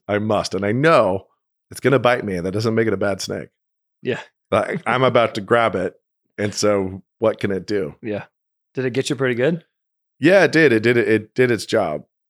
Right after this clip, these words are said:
Speaker 1: Um, <laughs> but it's also, I knew that it was venomous, but, like, mildly venomous.
Speaker 2: See, that's what I was worried about. I, I would feel like I'd have to quickly Google it and would lose the chance to be like, "Is this one gonna kill me?"
Speaker 1: <laughs> Yeah.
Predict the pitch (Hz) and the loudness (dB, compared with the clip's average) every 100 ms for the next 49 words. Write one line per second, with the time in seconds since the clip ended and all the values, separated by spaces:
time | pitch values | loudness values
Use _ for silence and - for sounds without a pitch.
0 | _ 101 95 92 92 - - - _ _ | _ -2 -2 -2 -8 -12 -20 -20 _ _
1 | 123 117 139 127 123 127 139 135 107 117 | 0 2 2 2 2 2 4 4 4 4
2 | 151 123 110 104 95 - _ 98 113 113 | 4 4 2 2 -4 -10 _ 0 0 2
3 | 95 95 - - _ _ - 101 92 - | -2 -4 -6 -14 _ _ 0 2 0 -4
4 | _ _ _ 104 - 104 110 123 123 107 | _ _ _ -14 -10 -4 0 2 2 0
5 | 98 95 87 82 87 - - 143 151 180 | -2 -2 -4 -6 -8 -8 -2 0 2 4
6 | 165 139 127 156 120 98 123 139 143 147 | 2 4 4 4 2 2 0 0 2 0
7 | 139 156 135 123 131 131 - 147 - 117 | 2 0 2 2 0 -2 -6 -8 -4 -6
8 | 95 123 117 107 107 104 101 95 107 107 | -2 -2 0 -2 -2 -6 -8 -6 -4 -4
9 | 98 85 107 87 101 90 101 110 117 101 | -6 -6 -8 -6 -8 -8 -10 -10 -8 -8
10 | 92 85 107 92 117 - - - 185 185 | -10 -10 -10 -2 -2 -2 -6 -2 0 2
11 | 127 | 0